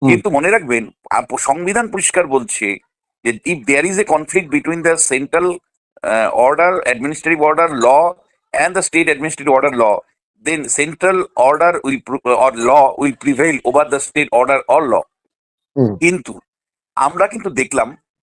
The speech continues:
Speaker 2: আহ, নরেন্দ্র মোদী কিন্তু কেন্দ্রের একের পর এক প্রকল্প, আহ, মমতা বন্দ্যোপাধ্যায় যে ইমপ্লিমেন্ট করছে না, সেটা সে প্রশাসনিকভাবে কিন্তু মানে ওভার পাওয়ার করছে, করেনি।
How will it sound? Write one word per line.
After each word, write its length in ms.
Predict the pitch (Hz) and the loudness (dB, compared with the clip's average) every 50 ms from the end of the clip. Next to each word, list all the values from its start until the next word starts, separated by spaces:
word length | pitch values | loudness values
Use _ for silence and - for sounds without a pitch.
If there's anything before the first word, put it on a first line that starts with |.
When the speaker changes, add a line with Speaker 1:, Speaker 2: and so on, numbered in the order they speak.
| _ _ _ | _ _ _
Speaker 2:
আহ, 300 | - - 131 131 127 127 | -4 -2 -2 -2 -2 -2
নরেন্দ্র 420 | 123 131 135 143 156 165 175 180 185 | 0 2 2 2 2 0 -2 -2 0
মোদী 220 | 185 190 180 185 | 0 0 0 0
কিন্তু 200 | 170 180 175 180 | -4 -2 -6 -6
কেন্দ্রের 360 | - - 156 151 151 165 160 | -2 -2 -2 0 0 0 0
একের 260 | 147 139 - 170 175 160 | 0 0 0 -2 -2 0
পর 140 | 156 156 | 2 0
এক 100 | 156 156 - | 0 0 0
প্রকল্প, 540 | - 135 - 143 165 160 - - 110 101 - - _ _ _ _ _ _ _ _ _ | -4 -4 -2 0 -2 -2 -2 -4 -6 -6 -6 -8 _ _ _ _ _ _ _ _ _
আহ, 160 | - 120 120 120 | -2 -2 0 2
মমতা 300 | 120 127 135 139 - 160 | 2 2 2 2 2 0
বন্দ্যোপাধ্যায় 400 | 165 165 160 156 160 160 170 143 | 0 2 2 0 0 0 0 -2
যে 80 | 151 | -2
ইমপ্লিমেন্ট 580 | - 123 131 135 - 156 165 160 165 160 147 - | -4 -4 -6 -8 -4 -4 -4 -2 -2 -4 -6 -2
করছে 360 | - 165 170 - - - 170 | -2 -2 -2 0 -2 -4 -2
না, 200 | 127 110 98 90 - _ _ _ _ _ | 0 0 -2 -2 -4 _ _ _ _ _
সেটা 260 | - - 156 147 165 | -8 -8 -4 -2 -2
সে 140 | 156 - 180 | -2 -2 -4
প্রশাসনিকভাবে 880 | - _ 143 147 - 185 180 180 190 190 180 - - 170 165 147 160 156 | -2 _ -4 -2 -2 -2 -4 -4 -6 -8 -8 -4 -2 -2 0 0 -2 -4
কিন্তু 420 | - 156 151 147 - 170 175 180 - _ _ _ _ _ _ | -4 -6 -6 -2 0 0 0 -2 -4 _ _ _ _ _ _
মানে 280 | - 123 127 131 127 - - | -6 -4 -2 -2 -2 0 0
ওভার 260 | 143 139 156 185 180 | 2 2 2 2 2
পাওয়ার 280 | 170 160 156 151 147 | 4 4 4 4 2
করছে, 320 | - - 131 117 - - - - | 2 -2 -4 -4 -4 -12 -4 0
করেনি। 360 | 123 123 117 110 98 92 | 0 2 2 0 -6 -8